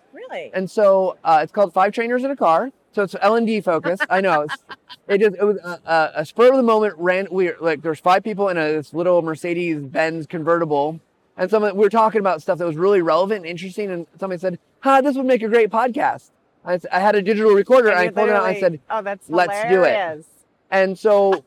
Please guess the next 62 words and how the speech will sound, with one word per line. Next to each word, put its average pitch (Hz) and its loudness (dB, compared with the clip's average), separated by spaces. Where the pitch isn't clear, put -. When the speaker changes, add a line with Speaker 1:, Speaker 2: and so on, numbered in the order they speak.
Speaker 2:
we 214 -2
did 262 0
that 233 4
one 226 4
episode. 202 0
Then 214 0
someone 214 -4
said, 196 -2
"Well, 190 2
I 196 4
wanna 240 2
do 202 -2
one." 175 0
And 180 -6
they're 190 2
like, 185 2
"But 180 -4
Matt, 220 -2
you're 196 -4
not 170 -2
here." 233 -2
I 170 -2
said, - -12
"I 220 4
don't 285 -4
have 233 -2
to 233 -6
be 160 -4
here." 123 -6
And 185 -6
so 220 4
at 190 2
events 208 0
like, 170 0
w-, 156 -8
like 160 -2
this 262 2
for 208 -2
the 180 0
L 175 4
and 170 -2
D 254 -4
space, 165 -2
what 170 -2
I 165 -2
did 175 -6
is 160 -8
said, 160 -4
"You 156 -8
wanna 240 -2
make 220 -6
a 196 -14
podcast, 180 -4
get 190 -6
a - -20
couple 208 -8
people 247 -4
together, 196 0
get 175 -6
in 220 -10
a 220 -10
car, 190 -2